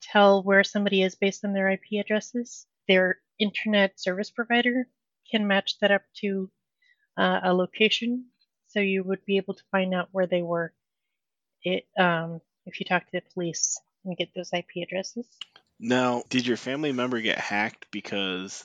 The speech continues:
Speaker 2: they didn't forward a chain post, like on Facebook?
Speaker 1: <laughs> Right. So it was not because they did not forward something. Uh,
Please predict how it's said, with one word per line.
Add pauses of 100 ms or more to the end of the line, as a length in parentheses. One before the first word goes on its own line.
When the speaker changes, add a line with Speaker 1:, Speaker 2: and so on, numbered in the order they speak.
Speaker 2:
they
didn't
forward
a
chain
post, (160)
like
on
Facebook? (540)
Speaker 1:
<laughs> (880)
Right.
So
it
was
not
because
they
did
not
forward
something. (800)
Uh,